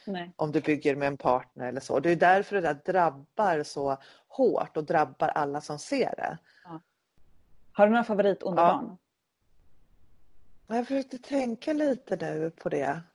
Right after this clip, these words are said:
Speaker 2: men jag kommer inte riktigt på. Det var länge sedan jag såg några onda barn.
Speaker 1: Jag tänker på den här The Grudge. Ju-on. Där finns det en pojke som heter Toshio, tror jag,
Speaker 2: Mm.
Speaker 1: som är så här helt vit och plötsligt dyker upp och sen så låter han lite som en katt så här.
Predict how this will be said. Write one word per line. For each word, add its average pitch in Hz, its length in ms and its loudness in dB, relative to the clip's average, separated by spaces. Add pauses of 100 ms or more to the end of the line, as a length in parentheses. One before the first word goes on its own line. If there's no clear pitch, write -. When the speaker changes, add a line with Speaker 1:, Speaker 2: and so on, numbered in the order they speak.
Speaker 2:
men 180 180 -2
jag 190 120 2
kommer 226 260 -2
inte 247 160 -2
riktigt 226 520 0
på. 277 300 2
Det 185 80 4
var 240 80 6
länge 277 200 4
sedan 247 120 -4
jag 233 80 -4
såg 302 320 0
några 226 160 -2
onda 147 260 -4
barn. 139 400 -4 (560)
Speaker 1:
Jag 208 100 -12
tänker 233 280 -2
på 208 100 0
den 196 100 2
här 185 240 2
The 185 120 2
Grudge. 185 540 0 (640)
Ju-on. 180 540 4 (600)
Där 185 80 2
finns 185 240 0
det 180 80 0
en 175 220 -4
pojke 180 240 0
som 170 80 -4
heter - 140 -10 (140)
Toshio, 170 680 2 (160)
tror 156 120 0
jag, 160 200 -4 (140)
Speaker 2:
Mm. 202 240 4
Speaker 1:
som 226 100 -10
är 165 120 -6
så 160 100 -10
här 160 80 -6
helt 175 240 -4
vit - 640 0 (300)
och - 120 -12
plötsligt 170 300 0
dyker 170 260 4
upp 175 220 0
och 160 80 0
sen 170 140 -4
så 175 120 0
låter 170 320 6
han 156 100 2
lite 160 160 -4
som 156 100 -4
en 156 80 -4
katt - 320 -4
så - 180 -6
här. - 200 -6